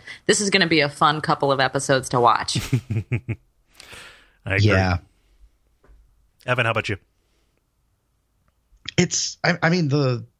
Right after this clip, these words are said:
Speaker 3: the entire Eddie section is just kinda crazy, and I, I really, I really enjoy Eddie as a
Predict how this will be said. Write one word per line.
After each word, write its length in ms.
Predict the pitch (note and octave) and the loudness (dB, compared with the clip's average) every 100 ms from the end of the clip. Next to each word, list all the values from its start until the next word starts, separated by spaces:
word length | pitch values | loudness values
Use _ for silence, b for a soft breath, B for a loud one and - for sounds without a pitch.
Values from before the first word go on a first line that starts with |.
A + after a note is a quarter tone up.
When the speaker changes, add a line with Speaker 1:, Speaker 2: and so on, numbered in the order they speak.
| _ _ _ _ _ _ _ _ _ - - | _ _ _ _ _ _ _ _ _ -20 -8
Speaker 3:
the 220 | B2+ D3+ | 0 2
entire 580 | C#3 B2 D#3+ C#3+ B2 G#2 - - | 2 0 0 0 -2 -4 -6 0
Eddie 260 | A2 G#2 | 0 0
section 680 | F#2 F#2+ F2+ - F#2 F2 F2 - | -2 0 0 0 0 0 -2 -2
is 540 | F#2 E2+ D#2+ - - - _ _ _ _ _ _ _ _ _ _ _ - | -2 -2 -4 -6 -8 -14 _ _ _ _ _ _ _ _ _ _ _ -2
just 260 | F3+ E3+ | 0 0
kinda 300 | - - D#3+ | -2 0 2
crazy, 680 | D3+ - A2+ C#3+ G#3 A3 G#3+ - _ - | 0 0 0 0 -2 -4 -8 -14 _ -2
and 300 | B2 A2 G#2 | 0 2 0
I, 200 | G2 G2 | 0 0
I 60 | G#2+ | 2
really, 520 | G2+ A#2 A2+ G#2 G2 - _ _ _ _ | 2 2 2 0 -4 -12 _ _ _ _
I 60 | A2 | 0
really 300 | A2 A2 G2+ | 2 2 0
enjoy 340 | G2 F#2+ G2 | 0 2 2
Eddie 180 | F2+ F#2 | 2 0
as 100 | |
a 40 | F#2 | -2